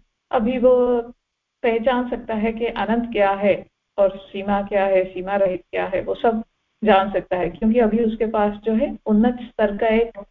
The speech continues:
दिमाग है। तो इस तरह से देखा जाए तो मानव का बस उन्नति, जो भी आज मानव है, वो पहले कभी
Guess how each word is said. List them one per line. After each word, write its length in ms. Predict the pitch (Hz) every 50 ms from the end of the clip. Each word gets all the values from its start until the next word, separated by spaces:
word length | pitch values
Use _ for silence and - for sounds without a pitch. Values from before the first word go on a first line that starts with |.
| _ _ _ _ _ _ _ _ - 190 180 - - 214
दिमाग 440 | 208 202 247 226 220 208 208 208 -
है। 260 | - - 165 165 - - 196 190 190 _ _ _ _ _ _ _ _ _ _ _ _ _ _ _ _ _ _ -
तो 100 | 311 311
इस 360 | 262 311 - 254 240 - -
तरह 300 | 285 269 269 269 254 262
से 80 | 294
देखा 340 | 240 220 214 208 202 247 247
जाए 240 | 240 254 247 247 247
तो 320 | 247 247 311 440 508 330 _ _ _ _ _ _ - 247
मानव 420 | 240 240 240 233 247 247 240 247
का 80 | 294 285
बस 260 | 294 294 294 294 294 - _ _ _ _ -
उन्नति, 640 | 226 214 220 233 240 233 226 262 262 - - 240 - _ _ _ _ _ _ _ - -
जो 220 | 214 208 240 247
भी 100 | 233 294
आज 240 | 302 294 277 277 277
मानव 420 | 254 262 247 247 247 262 262 254
है, 220 | 269 277 302 - - _ _ -
वो 100 | 214 214
पहले 320 | 208 208 208 208 208 220
कभी 460 | 220 214 220 202 196 220 214 277 -